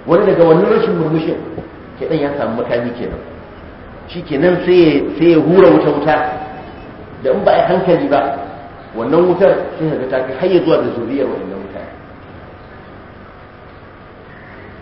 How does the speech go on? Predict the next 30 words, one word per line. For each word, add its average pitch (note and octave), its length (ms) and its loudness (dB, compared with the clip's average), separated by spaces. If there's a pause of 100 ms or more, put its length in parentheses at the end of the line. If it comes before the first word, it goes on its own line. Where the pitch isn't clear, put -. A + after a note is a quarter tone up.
(880)
To, - 100 -18
kun - 180 -12
ga C#3+ 120 0
wannan E3 300 6 (480)
inda E3 240 2
manzo C#3+ 180 2
Allah D3 180 2
sallallahu C#3+ 240 0
alaihi C#3 120 0
wasallam C#3 220 -2
yake C#3+ 200 -2
nuna D3 280 2
mana C#3 260 4 (600)
haka D#3 220 -4
Allah D#3 240 2
dama C#3+ 240 2
ya C3 100 0
halitta A2 320 -6
shi. G#2 220 -12 (320)
Allah D3+ 340 0
ya D3+ 180 4
hal-, D3+ 280 2
ya D3+ 220 4
turo D#3+ 240 0
shi D#3 120 -4
domin D3 240 -2
ya C#3+ 80 -2
cika - 180 -6
kyawawan D#3+ 480 2
dabi'u. - 340 -8